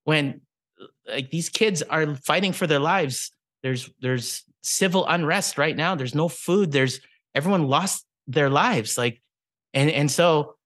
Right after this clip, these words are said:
I, I spent the <laughs> next, like, six months just trying to be like, trying to make sense, trying to protect myself also, but also put up fundraisers for Streetlight. Oh my gosh. Like, I, and then I, I thought, "Well, okay,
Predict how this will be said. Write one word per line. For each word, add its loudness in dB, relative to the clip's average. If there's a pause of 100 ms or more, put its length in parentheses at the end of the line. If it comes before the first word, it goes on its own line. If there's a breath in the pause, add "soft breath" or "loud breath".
I, 0
I 0
spent -2
the 2
<laughs> 2
next, -4
like, -2
six -4
months -4
just -8
trying -2
to -4
be -2
like, -2 (320)
trying 2
to 2
make -2
sense, -4
trying -2
to -6
protect -6
myself -2
also, -4 (500)
but -2
also 0 (340)
put -2
up -2
fundraisers 0
for -4
Streetlight. -2 (720)
Oh 0
my -4
gosh. -4
Like, -10
I, -4 (760)
and -2
then 2
I, 0
I 2
thought, -4
"Well, 0
okay, -6